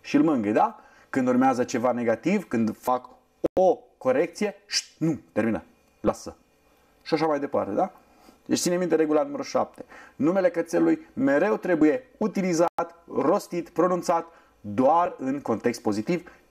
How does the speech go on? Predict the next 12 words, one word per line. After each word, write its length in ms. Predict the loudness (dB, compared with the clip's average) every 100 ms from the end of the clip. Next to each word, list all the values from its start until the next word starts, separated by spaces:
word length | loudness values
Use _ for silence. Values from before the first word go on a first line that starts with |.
| -8
niciodată 880 | 0 2 2 2 -2 -2 0 0 0
în 60 |
context 280 | -4 -2 -2
negativ. 380 | 0 0 -2 -16 _
Porunca 320 | 0 0 0
șase, 520 | 0 -2 0 0 0 -4 _ _ -6
în 140 | -2
ec-, 180 | -2 -2
în 140 | 0 2
educația 400 | 2 0 -2 -2
cățelului 420 | 0 2 2 2
tău. 240 | -2 -4